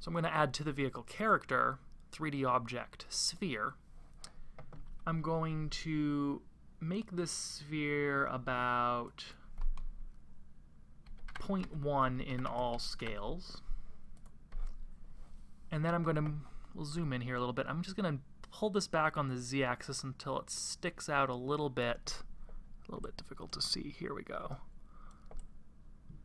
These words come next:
Sticks out just a little bit from the back of the car. You can see it in the, uh, game view a little bit better there. Um,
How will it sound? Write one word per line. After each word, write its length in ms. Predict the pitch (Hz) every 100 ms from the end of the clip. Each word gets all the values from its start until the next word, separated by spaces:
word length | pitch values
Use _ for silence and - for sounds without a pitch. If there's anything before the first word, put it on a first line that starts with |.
| - - - - - - - - - - - - - - -
Sticks 480 | - - - 202 -
out 180 | 170 156
just 200 | 151 -
a 40 |
little 320 | 131 139 139
bit 220 | 131 123 - -
from 320 | - 139 127
the 80 | 123
back 300 | 135 131 -
of 60 | -
the 80 |
car. 480 | - - - - - - - - - - -
You 80 | 147
can 120 | 139
see 200 | 131 139
it 100 | 131
in 140 | 123
the, 180 | 123 120
uh, 120 | 117 117
game 340 | 120 117 117
view 320 | 117 123 - - - -
a 40 |
little 140 | 143
bit 160 | 131 -
better 240 | - - 53
there. 300 | 55 55 - - - - - - - - - - - - -
Um, 800 | 135 135 131 131 131 131 131